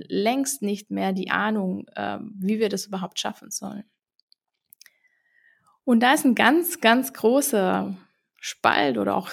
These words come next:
sogar Canyon dazwischen, zwischen diesem, was ist außen, wie nimmt man mich wahr, wie bin ich in Anführungszeichen bekannt und wie geht's mir tatsächlich? Und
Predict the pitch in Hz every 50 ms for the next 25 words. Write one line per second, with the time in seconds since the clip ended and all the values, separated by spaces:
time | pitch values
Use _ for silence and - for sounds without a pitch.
0 | - - - - 190 214 214 196 - - - 233 233 269 294 285 240 214 202 196
1 | 190 185 185 - - 220 285 330 - - - 196 190 185 190 190 185 - - 220
2 | 214 214 208 196 190 202 202 208 202 196 190 190 196 190 - 214 190 - - -
3 | - 214 233 269 269 269 - 277 262 254 240 214 202 185 202 214 214 220 233 226
4 | 220 220 220 208 208 208 196 - - 202 202 196 202 208 202 202 208 208 208 -
5 | 220 208 202 196 185 - - - _ _ _ _ _ - 226 214 - 196 196 -
6 | 202 196 185 190 - - 202 190 185 190 185 190 - _ _ _ _ _ _ _
7 | _ _ - 220 190 196 - - - 208 208 226 247 269 285 277 285 - _ _
8 | _ _ _ _ _ _ _ _ _ _ _ _ _ _ _ _ _ _ _ _
9 | _ _ _ _ _ _ - - - 214 214 208 202 190 - - 208 185 214 226
10 | 220 - - 208 202 208 208 - - 196 196 196 196 190 196 196 185 - - 202
11 | - - - 208 202 - - 175 175 175 185 185 - - - - _ _ _ _
12 | _ _ _ _ _ _ _ _ _ _ - - - - 95 95 95 - - -
13 | 185 190 - - -